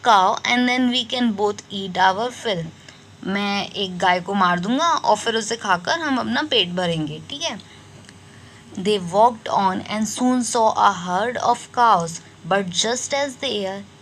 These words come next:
were about to come up to it, they were stopped by a terrible noise। अब होता क्या है, वो दोनों चल देते हैं, उनको एक हर्ड भी दिख जाता है, झुंड भी दिख जाता है,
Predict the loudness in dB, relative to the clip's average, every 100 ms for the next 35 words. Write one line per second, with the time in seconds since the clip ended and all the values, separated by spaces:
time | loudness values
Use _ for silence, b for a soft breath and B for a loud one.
0 | -20 -10 0 2 0 -4 -18 -8 -4 2
1 | 2 2 -4 -10 -4 -2 0 -2 -4 -8
2 | -8 -6 -8 -12 B B -8 -2 0 0
3 | 0 0 2 2 0 -2 0 0 -2 -2
4 | -2 -2 -2 -4 -2 -2 -2 -4 -6 -8
5 | -12 -14 -4 0 2 0 0 -2 0 2
6 | 2 2 0 -2 -2 0 0 0 -2 -4
7 | -4 -4 -2 0 0 0 -2 -2 -6 0
8 | 0 0 -6 -6 -4 2 2 4 0 -2
9 | 0 0 0 -2 -4 -4 -2 -2 -4 -6